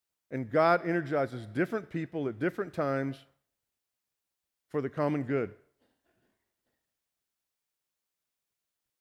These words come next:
So let's look at First Corinthians twelve seven. "But to each one is given the manifestation of the Spirit for the common good." Emphasis here is that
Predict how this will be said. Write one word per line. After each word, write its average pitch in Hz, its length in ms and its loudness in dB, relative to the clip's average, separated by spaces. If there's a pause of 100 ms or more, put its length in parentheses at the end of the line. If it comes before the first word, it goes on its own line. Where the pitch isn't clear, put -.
(1500)
So 139 60 -2
let's 156 160 -2
look 156 160 -2
at 143 80 -8
First 147 240 -4
Corinthians 131 380 -4
twelve 131 260 -8
seven. 117 280 -10 (1040)
"But 160 180 2
to 147 60 -2
each 196 260 -2
one 185 180 2
is 147 100 0
given 156 240 -2
the 143 60 -2
manifestation 147 720 -2
of 123 40 -4
the 113 60 -8
Spirit 147 300 -2
for 131 100 -6
the 117 80 -6
common 135 320 -2
good." 113 260 -4 (1120)
Emphasis 165 380 -6
here 139 240 0
is 120 140 -2
that 131 200 2